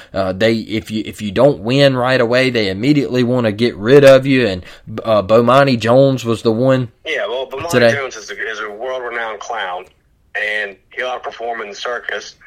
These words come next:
Speaker 2: Everyone knows what he is, and he can, he can just shut up, man. He doesn't know a, a damn thing about Auburn, and nothing pisses me off more than this national media hopping in on this conversation. But when you, but when you, when you let it drag out this way,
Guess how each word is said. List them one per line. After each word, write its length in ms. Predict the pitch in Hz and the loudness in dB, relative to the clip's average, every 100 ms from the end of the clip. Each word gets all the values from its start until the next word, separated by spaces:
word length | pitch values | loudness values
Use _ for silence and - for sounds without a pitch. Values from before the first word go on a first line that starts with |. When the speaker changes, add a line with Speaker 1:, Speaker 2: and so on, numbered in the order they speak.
| - _ - | -20 _ -8
Speaker 2:
Everyone 380 | 117 117 113 | -6 -6 -8
knows 360 | 117 117 113 107 | -6 -6 -6 -10
what 360 | 92 104 113 107 | -12 -10 -10 -8
he 140 | 110 | -6
is, 320 | 107 104 104 | -4 -6 -8
and 180 | - 107 | -8 -8
he 140 | 131 | -10
can, 200 | 120 110 | -10 -10
he 80 | 139 | -8
can 120 | - | -10
just 120 | - - | -8 -6
shut 280 | - 98 | -6 -6
up, 160 | 90 90 | -8 -6
man. 180 | 95 95 | -6 -6
He 80 | 135 | -6
doesn't 160 | - | -8
know 160 | 110 104 | -8 -8
a, 60 | |
a 260 | 98 - 87 - | -10 -8 -10 -6
damn 240 | 123 123 | -6 -8
thing 320 | - 110 104 | -6 -6 -6
about 240 | 98 101 95 | -8 -6 -6
Auburn, 360 | 95 95 95 - - _ | -6 -8 -12 -12 -18 _
and 460 | 104 107 104 104 98 _ _ _ | -6 -4 -4 -6 -8 _ _ _
nothing 320 | 117 113 135 | -8 -6 -8
pisses 320 | - 127 110 | -8 -10 -10
me 140 | 104 113 | -8 -6
off 220 | 107 104 | -6 -8
more 460 | 104 104 104 95 _ _ _ - | -10 -10 -8 -10 _ _ _ -10
than 320 | 110 107 104 | -6 -6 -8
this 220 | 101 104 | -12 -10
national 400 | 110 110 107 107 | -6 -6 -6 -10
media 320 | 110 110 104 101 | -8 -8 -8 -6
hopping 320 | 104 101 104 | -8 -8 -8
in 100 | 101 | -8
on 100 | 98 | -8
this 100 | 98 | -10
conversation. 680 | 101 98 95 - 104 - 98 | -10 -10 -8 -8 -6 -8 -10
But 100 | 101 | -10
when 160 | 113 117 | -10 -10
you, 220 | 127 110 - _ | -12 -14 -20 _
but 100 | - | -10
when 120 | - | -8
you, 140 | 143 123 _ _ _ _ | -10 -12 _ _ _ _
when 160 | 135 135 | -12 -10
you 100 | 135 | -8
let 160 | 139 | -6
it 80 | 139 | -8
drag 280 | 135 139 135 | -8 -6 -4
out 200 | 165 151 | -4 -6
this 160 | 127 120 | -8 -12
way, 340 | 123 135 135 | -8 -8 -8